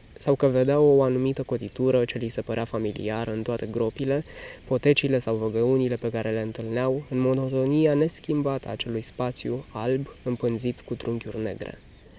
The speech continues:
O oră sau două mai târziu pierduseră de tot noțiunea timpului.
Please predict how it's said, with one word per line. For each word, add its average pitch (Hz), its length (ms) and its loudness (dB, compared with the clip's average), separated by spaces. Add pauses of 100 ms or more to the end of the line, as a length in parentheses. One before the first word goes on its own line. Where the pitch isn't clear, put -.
(200)
O 147 80 10
oră 151 340 12
sau 135 200 4
două 127 240 10
mai 127 140 4
târziu 123 380 0
pierduseră 135 540 2
de 131 80 2
tot 127 240 0
noțiunea 107 460 -2
timpului. 110 600 -6